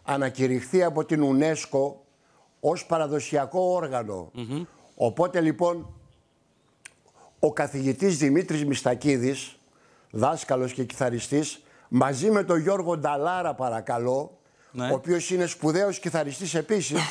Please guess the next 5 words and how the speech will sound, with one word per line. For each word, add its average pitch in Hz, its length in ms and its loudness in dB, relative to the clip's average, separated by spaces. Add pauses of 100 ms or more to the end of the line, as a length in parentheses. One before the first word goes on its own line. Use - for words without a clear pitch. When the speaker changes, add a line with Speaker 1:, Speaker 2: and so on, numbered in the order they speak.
(640)
Speaker 1:
<coughs> - 800 -14
θα 139 140 2
δώσουνε 180 560 2
μία 185 480 0
βραδιά 151 760 -2